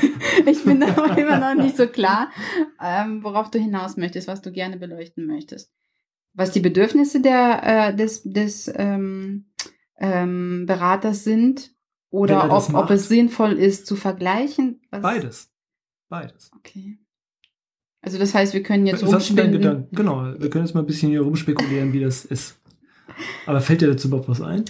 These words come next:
Speaker 1: Ja, also ich hab, aus der Psychologie fällt mir ein, dass, ähm, generell gesagt wird, dass Vergleichen einfach nicht wirklich, ähm, ja, zielführend ist, beziehungsweise, ähm,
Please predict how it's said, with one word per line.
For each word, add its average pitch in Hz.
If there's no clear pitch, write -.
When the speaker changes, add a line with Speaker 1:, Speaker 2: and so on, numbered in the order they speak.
Speaker 1:
Ja, 226
also 185
ich 185
hab, 202
aus 190
der 185
Psychologie 175
fällt 180
mir 180
ein, 175
dass, 175
ähm, 175
generell 175
gesagt 165
wird, 160
dass 170
Vergleichen -
einfach 165
nicht 170
wirklich, 160
ähm, 160
ja, 165
zielführend 185
ist, 190
beziehungsweise, 170
ähm, 170